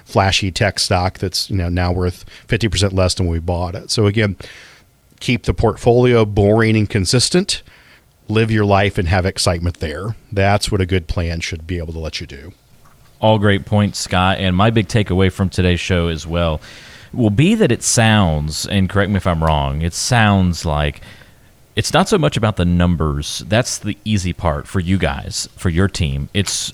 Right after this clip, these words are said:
Speaker 2: the relationships, the communication, the goals, the desires, the fears that people have, and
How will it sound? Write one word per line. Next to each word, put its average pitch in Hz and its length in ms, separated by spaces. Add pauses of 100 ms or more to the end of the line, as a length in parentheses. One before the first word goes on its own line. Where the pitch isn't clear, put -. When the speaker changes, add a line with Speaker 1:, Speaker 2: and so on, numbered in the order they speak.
Speaker 2:
the 101 180
relationships, 95 1040 (340)
the 85 360
communication, 95 1040 (320)
the 90 140
goals, 101 560
the 95 100
desires, 92 760
the 82 100
fears 165 460
that 82 120
people 82 280
have, 82 400
and 82 120